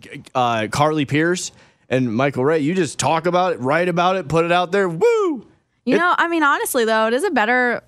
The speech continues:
Speaker 2: way than making a statement.
Speaker 1: It's therapy.
Speaker 2: Yeah.
Speaker 1: It sound, ends up making a banging song.
Speaker 2: Mm-hmm.
Speaker 1: But, I mean,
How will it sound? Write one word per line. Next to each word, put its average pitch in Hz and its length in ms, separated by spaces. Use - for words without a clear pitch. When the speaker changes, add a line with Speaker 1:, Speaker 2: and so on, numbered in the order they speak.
Speaker 2:
way 196 420
than 196 180
making 190 280
a 165 80
statement. 175 540
Speaker 1:
It's - 120
therapy. 147 800
Speaker 2:
Yeah. 202 300
Speaker 1:
It 214 100
sound, 120 460
ends 131 180
up 135 100
making 127 260
a 110 40
banging 123 380
song. 131 500
Speaker 2:
Mm-hmm. 214 500
Speaker 1:
But, 117 200
I 95 100
mean, 90 140